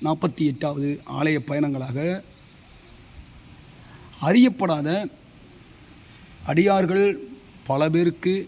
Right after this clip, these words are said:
தெரியாத ராமநாதபுரம் மாவட்டத்தில் உள்ள ஆறு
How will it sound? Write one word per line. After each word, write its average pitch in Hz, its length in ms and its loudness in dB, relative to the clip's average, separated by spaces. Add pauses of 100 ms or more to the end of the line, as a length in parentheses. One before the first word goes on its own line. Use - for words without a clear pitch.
(340)
தெரியாத 185 460 0 (2250)
ராமநாதபுரம் 202 680 2
மாவட்டத்தில் 143 540 -4
உள்ள 131 120 -4 (760)
ஆறு 156 200 0